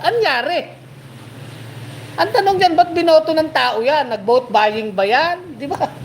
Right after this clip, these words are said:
O malamang siguro, nag-vote buying yan. Kasi kung hindi ka kilala, bakit kayo boboto ng tao? Di ba, mga may taga Bamban Tarlac ba dito? Ano ba naman kayo? Ha? Mga taga Bamban Tarlac?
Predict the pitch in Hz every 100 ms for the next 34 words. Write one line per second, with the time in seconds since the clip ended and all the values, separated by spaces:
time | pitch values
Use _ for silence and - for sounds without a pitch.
0 | - - - - - - - - - -
1 | 240 247 294 294 311 285 277 311 392 381
2 | 262 226 294 294 247 294 311 320 220 190
3 | - - - - - 311 339 330 320 320
4 | 320 320 320 285 226 262 330 339 277 240
5 | 247 233 240 226 220 320 302 190 196 -
6 | - - - - - 339 349 311 285 285
7 | - 226 233 226 214 220 226 208 202 208
8 | 196 202 196 190 180 180 175 208 - -
9 | - - - - - 330 339 320 294 285
10 | 262 240 214 208 - - - - - _
11 | _ _ _ _ _ _ - - - -
12 | - - 196 233 277 - - - - -
13 | 208 233 262 233 233 226 220 220 220 196
14 | 185 202 226